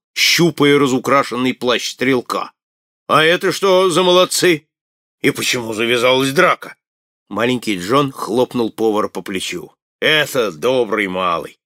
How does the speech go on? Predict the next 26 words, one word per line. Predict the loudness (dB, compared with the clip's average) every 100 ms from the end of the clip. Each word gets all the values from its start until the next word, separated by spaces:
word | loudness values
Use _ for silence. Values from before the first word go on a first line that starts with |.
| _ _ -2
Артур | 2 2 0 -2 -2
из | 0
Бленда, | 2 2 2 -2
которому | -4 -2 0 0 -2 _ _
охота | -2 2 2 2
пострелять | 0 -2 0 2 4 2 0
королевских | -2 0 0 -2 -4 -4 0
оленей | 2 2 2 0 -2 _ -4
и |
покрасоваться | -2 0 0 2 4 4 2 0
в | 0
зелёном | 2 2 0 -2
плаще. | 0 0 0 -6 -10 -12 _ _ _ _
А | 2 2
этот | 2 0 -6 0
паренёк | 0 2 0 -4 -8 _ _ _ _
сам | 2 4 4 4
нам | 4
расскажет, | 4 2 0 0 0 -4
как | -4 -2 -2
его | 0 2
звать | 4 4 2
и | -2
по | -2
какой | -2 0 0
причине | 0 -4 -2 0 2 0